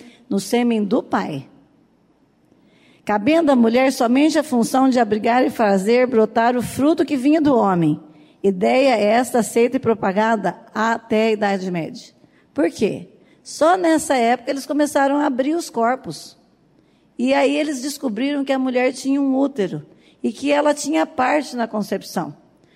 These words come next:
Porque até ali eles pensavam que o homem plantava o bebê dentro da mulher.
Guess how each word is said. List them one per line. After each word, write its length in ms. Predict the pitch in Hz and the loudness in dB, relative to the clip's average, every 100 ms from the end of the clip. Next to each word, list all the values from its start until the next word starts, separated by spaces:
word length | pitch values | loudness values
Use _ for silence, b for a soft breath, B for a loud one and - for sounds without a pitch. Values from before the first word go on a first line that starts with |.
| b _ | b _
Porque 220 | 226 277 | -6 -2
até 600 | 277 - - 349 466 466 | -2 -6 -4 -2 -2 -4
ali 340 | 311 339 392 - - _ _ _ _ _ _ - | -2 -2 -4 -10 -20 _ _ _ _ _ _ -6
eles 200 | 262 262 | -6 -2
pensavam 560 | 294 285 262 262 269 | -4 0 -2 -2 -4
que 120 | 269 | -4
o 120 | 247 220 | -2 2
homem 420 | 214 269 311 302 | 2 2 0 -2
plantava 560 | 302 285 269 226 233 | -2 -2 0 0 0
o 60 | 240 | 0
bebê 480 | 247 214 208 214 240 | -2 0 0 0 -2
dentro 480 | 208 202 202 202 202 | -2 -2 -2 -4 -6
da 80 | |
mulher. 440 | 208 226 208 151 | -4 -2 -4 -6